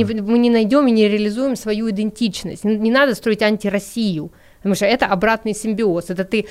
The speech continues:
Speaker 2: чтобы построить что-то анти, нужно п-, п-, быть, ну, постоянно включённым.
Speaker 1: Ну да, да.
Speaker 2: Э, а что же там, как ты иначе
Speaker 1: Да, то есть в
Speaker 2: посмотришь?
Speaker 1: поле зрения держу вот
Speaker 2: Держу
Speaker 1: то
Speaker 2: и
Speaker 1: место,
Speaker 2: фокусируюсь,
Speaker 1: и от него
Speaker 2: конечно.
Speaker 1: отталкиваюсь.
Speaker 2: Абсолютно. И тогда, получается, моя жизнь, как бы щас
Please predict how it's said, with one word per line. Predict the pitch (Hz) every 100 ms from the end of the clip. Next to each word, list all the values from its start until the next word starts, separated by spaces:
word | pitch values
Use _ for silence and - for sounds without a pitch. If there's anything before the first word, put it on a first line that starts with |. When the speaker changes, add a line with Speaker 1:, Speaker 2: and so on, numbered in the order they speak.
| -
Speaker 2:
чтобы | 233 196
построить | 233 269 247 -
что-то | 208 240 -
анти, | 294 392 349 214 - - -
нужно | 240 233
п-, | 220 233 233
п-, | 220 233 226
быть, | 208 277 294 - - -
ну, | 240
постоянно | 247 - 285 302
включённым. | - 247 247 - 254 220 185 156 - - -
Speaker 1:
Ну | 151
да, | 175 127
да. |
Speaker 2:
Э, | 202 196 196 196 196 220
а |
что | - 302
же | 254
там, | 262 214 170 190
как | 202
ты | 220
иначе | 196 196
Speaker 1:
Да, | 120
то | 185
есть | 185
в | 190
Speaker 2:
посмотришь? | 165
Speaker 1:
поле | 151
зрения | 123 156 165 135
держу | 123 117 135 123
вот | 123 185
Speaker 2:
Держу | 254 220 294 277
Speaker 1:
то | 127
Speaker 2:
и | 117
Speaker 1:
место, | 175 277
Speaker 2:
фокусируюсь, | 220 233 254 214 160
Speaker 1:
и | 139
от | 247
него | 240 254
Speaker 2:
конечно. | 127
Speaker 1:
отталкиваюсь. | - 110 101 110 107 104
Speaker 2:
Абсолютно. | 214 269 285 294 240 196
И | 196
тогда, | 220 254
получается, | 262 247 277 269 247
моя | 254 247
жизнь, | 202 262 392 415 262 - -
как | 269 240
бы | 233
щас | 247